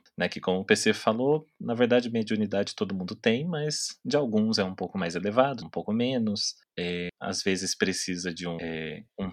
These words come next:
treinamentozinho ali pra você aprender a entender melhor o que que você tá passando e o que que você pode, é,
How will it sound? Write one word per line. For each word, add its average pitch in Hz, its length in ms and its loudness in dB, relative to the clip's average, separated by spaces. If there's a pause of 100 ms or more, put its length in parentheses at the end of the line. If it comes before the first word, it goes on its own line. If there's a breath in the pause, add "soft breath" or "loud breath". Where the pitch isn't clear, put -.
treinamentozinho 98 880 2
ali 110 260 2
pra - 140 0
você 85 480 -4 (260)
aprender 90 420 -2
a 90 60 0
entender 92 520 0
melhor 107 340 2
o 107 40 -2
que - 120 -10
que - 80 -10
você - 80 -8
tá - 140 -4
passando 98 580 -2
e 87 100 -2
o 82 160 -8
que 110 200 2
que 110 160 -8
você 95 260 -2
pode, 87 520 -2 (140)
é, 82 440 -6